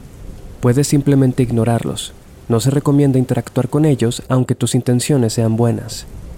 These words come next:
Existe una variación infantil de los Facelings.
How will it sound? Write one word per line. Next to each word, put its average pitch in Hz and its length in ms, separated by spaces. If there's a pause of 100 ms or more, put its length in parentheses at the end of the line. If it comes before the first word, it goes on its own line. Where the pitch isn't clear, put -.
(840)
Existe - 460
una 139 160
variación 131 480
infantil 135 540
de 117 80
los 110 200
Facelings. 107 600